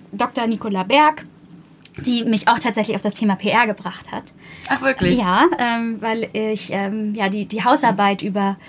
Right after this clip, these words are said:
Speaker 1: ähm, Public Relations in den bric-Staaten, also Brasilien, Russland, Indien, China, geschrieben habe. Und, ähm,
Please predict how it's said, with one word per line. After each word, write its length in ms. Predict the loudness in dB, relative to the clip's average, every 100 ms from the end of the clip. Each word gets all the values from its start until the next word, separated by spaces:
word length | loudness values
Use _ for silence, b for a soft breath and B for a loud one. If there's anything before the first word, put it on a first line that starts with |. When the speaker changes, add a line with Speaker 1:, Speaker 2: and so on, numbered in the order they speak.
| B B B -4
Speaker 1:
ähm, 520 | 0 2 2 0 -4
Public 400 | 0 0 2 -2
Relations 600 | 0 2 2 0 -2 -2
in 160 | 0 0
den 180 | 0 0
bric-Staaten, 1300 | 0 0 0 -6 -18 -14 -8 -4 -4 -2 2 2
also 160 | 2 -2
Brasilien, 400 | 0 2 2 2
Russland, 400 | 2 2 0 2
Indien, 260 | 0 0
China, 300 | 2 2 2
geschrieben 500 | 0 -4 -4 -2 -2
habe. 160 | -2 -6 B B B B B B B B -6
Und, 400 | -2 0 0 0
ähm, 420 | 2 2 2 0